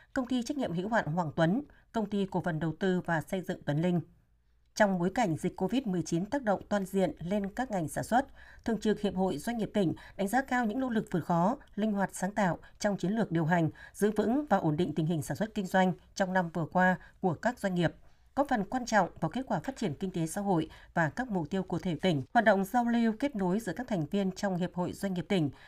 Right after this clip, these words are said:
nhằm mục tiêu động viên, chia sẻ kịp thời và nắm bắt các khó khăn vướng mắc của doanh nghiệp, làm cơ sở để Hiệp hội tổng hợp đề xuất Ủy ban Nhân dân tỉnh vào cuộc gặp gỡ. Đây cũng là những hoạt động nhằm kết nối với các doanh nghiệp với mục đích chia sẻ kinh nghiệm sản xuất kinh doanh,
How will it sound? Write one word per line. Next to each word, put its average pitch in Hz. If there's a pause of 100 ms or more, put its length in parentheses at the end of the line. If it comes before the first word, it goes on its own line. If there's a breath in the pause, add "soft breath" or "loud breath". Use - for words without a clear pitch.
(140 loud breath)
nhằm 202
mục 190
tiêu 254
động 214
viên, 214
chia 202
sẻ 180
kịp 170
thời 180 (220 loud breath)
và 165
nắm 185
bắt 285
các 233
khó 165
khăn 185
vướng 175
mắc 262
của 156
doanh 185
nghiệp, 170 (340 loud breath)
làm 208
cơ 262
sở 214 (240 soft breath)
để 185
Hiệp 170
hội 185
tổng 165
hợp 175
đề 160
xuất 294
Ủy 156
ban 170
Nhân 196
dân 202
tỉnh 180 (220 soft breath)
vào 170
cuộc -
gặp -
gỡ. 196 (800)
Đây 190
cũng 190
là 226
những 170
hoạt 226
động 165 (260 soft breath)
nhằm 202
kết -
nối 202
với 269
các 311
doanh 240
nghiệp 196 (200 loud breath)
với 220
mục 240
đích 262
chia 240
sẻ 190
kinh 202
nghiệm 190
sản -
xuất 220
kinh 196
doanh, 185